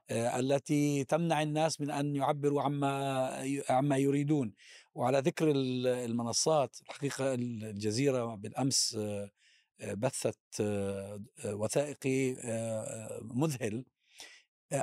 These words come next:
أيضا يكسر الاحتكار الذي تم-، تمارسه وسائل الإعلام العالمية. آه، أول وثائقي من نوعه منذ السابع من أكتوبر يفند الأكاذيب الصهيونية كذبة كذبة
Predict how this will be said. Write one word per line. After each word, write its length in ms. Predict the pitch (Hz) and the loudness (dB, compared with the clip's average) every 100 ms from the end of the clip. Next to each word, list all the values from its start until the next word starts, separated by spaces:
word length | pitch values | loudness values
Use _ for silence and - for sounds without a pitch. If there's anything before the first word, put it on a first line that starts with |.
| - | 2
أيضا 300 | 226 214 202 | 2 4 4
يكسر 340 | 214 - 190 | 4 4 2
الاحتكار 840 | 165 147 - 165 - 175 180 175 156 | 0 -4 -4 -4 2 4 4 2 -2
الذي 360 | 151 156 160 160 | -2 2 4 2
تم-، 240 | 160 143 | 0 -2
تمارسه 520 | 143 147 147 151 143 156 | 0 2 2 2 0 2
وسائل 500 | 151 143 160 147 135 | 2 4 2 -2 -4
الإعلام 380 | 127 135 131 | -2 0 0
العالمية. 600 | 127 123 123 123 113 92 - _ - - - - _ | 2 0 0 -2 -4 -6 -12 _ -20 -20 -20 -20 _
آه، 360 | 151 117 117 117 - _ - | -6 -2 -2 -4 -12 _ 0
أول 460 | 185 185 156 143 120 | 2 4 2 2 0
وثائقي 640 | 123 156 165 170 - 147 | 0 2 2 -2 -2 2
من 160 | 135 127 | 4 4
نوعه 440 | 143 135 139 151 | 4 2 0 0
منذ 200 | 123 107 | 0 -2
السابع 360 | 101 143 131 113 | -2 0 0 -2
من 160 | 107 | -8
أكتوبر 560 | 101 - 113 131 160 - _ _ _ _ _ | -10 0 2 2 -4 -6 _ _ _ _ _
يفند 800 | 127 120 - 160 175 170 175 160 - | -2 0 2 4 4 2 0 -2 -2
الأكاذيب 920 | 131 - 123 135 127 123 151 160 165 - _ _ _ | -2 0 0 2 2 2 0 2 0 -2 _ _ _
الصهيونية 1000 | 139 - 143 139 143 156 165 165 170 170 - - | -2 0 0 2 2 2 2 2 2 0 -8 0
كذبة 480 | 196 160 170 156 151 | 0 2 2 2 2
كذبة 400 | 175 156 180 | 0 2 4